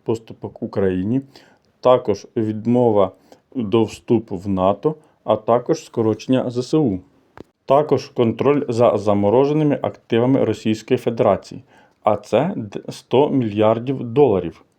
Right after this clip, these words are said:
Це лише невеличкий пунктик. Крим і Донбас за планом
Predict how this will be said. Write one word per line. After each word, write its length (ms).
Це 160
лише 360
невеличкий 720
пунктик. 560
Крим 440
і 60
Донбас 560
за 180
планом 440